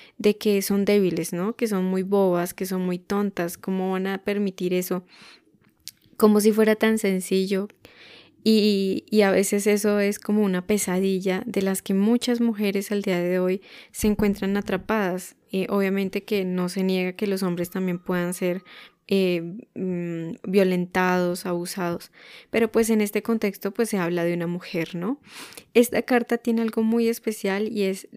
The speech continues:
Belinda cuenta cómo tuvo una experiencia, yo diría como sobrenatural, una experiencia espiritual,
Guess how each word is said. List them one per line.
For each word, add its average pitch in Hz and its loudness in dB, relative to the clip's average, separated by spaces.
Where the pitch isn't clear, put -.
Belinda 208 2
cuenta 214 -2
cómo 214 0
tuvo 214 -2
una 214 0
experiencia, 202 -2
yo 196 0
diría 190 0
como 208 -4
sobrenatural, 185 -2
una 185 -4
experiencia 180 -6
espiritual, 190 -2